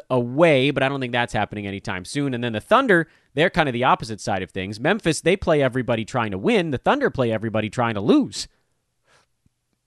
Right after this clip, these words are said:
It's not working. O K C keeps winning ball games. We don't have a report on whether or not any big men are in or out for the Thunder as of now.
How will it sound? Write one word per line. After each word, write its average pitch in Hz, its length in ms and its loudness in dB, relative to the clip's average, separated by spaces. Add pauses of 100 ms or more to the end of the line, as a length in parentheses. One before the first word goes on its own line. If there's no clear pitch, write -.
(680)
It's - 80 -6
not 185 180 6
working. 147 420 4
O 139 120 -2
K 143 160 -2
C 151 180 -4
keeps 135 220 -4
winning 131 320 -2
ball 143 200 2
games. 95 360 -8 (800)
We 254 100 8
don't 330 140 8
have 277 160 6
a 247 80 4
report 226 440 6
on 170 220 2
whether 190 220 4
or - 20 4
not 185 180 2
any 180 180 0
big 165 400 2
men 160 200 2
are 131 200 2
in 160 180 0
or 127 240 -2
out 139 240 0
for 127 140 -4
the 117 80 -4
Thunder 139 340 0
as 131 260 0
of 107 160 -4
now. 123 680 2